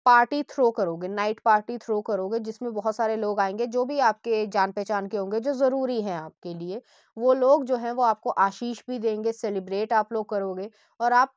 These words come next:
सच में खुशी महसूस करोगे कि आपको इस तरीके का परिवार मिला, जो कि कम लोगों को मिलता है।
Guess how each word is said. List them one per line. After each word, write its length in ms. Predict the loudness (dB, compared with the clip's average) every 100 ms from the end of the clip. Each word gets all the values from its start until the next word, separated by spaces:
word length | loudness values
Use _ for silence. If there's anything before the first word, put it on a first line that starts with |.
| _ -6
सच 280 | -4 -2 -2
में 140 | -4
खुशी 360 | -4 -6 -4 -4
महसूस 380 | -4 -4 -8
करोगे 360 | -4 -4 -4 -6
कि 160 | -2 0
आपको 340 | 0 -2 -6
इस 180 | -6 -8
तरीके 340 | -8 -6 -8
का 160 | -6 -6
परिवार 520 | -4 -6 -2 -2 -2
मिला, 340 | -8 -12 -14
जो 180 | -10 -8
कि 200 | -8 -12 -4
कम 200 | -2 0
लोगों 300 | 2 2 0
को 180 | -2 -2
मिलता 360 | -4 -8 -6 -8
है। 180 | -8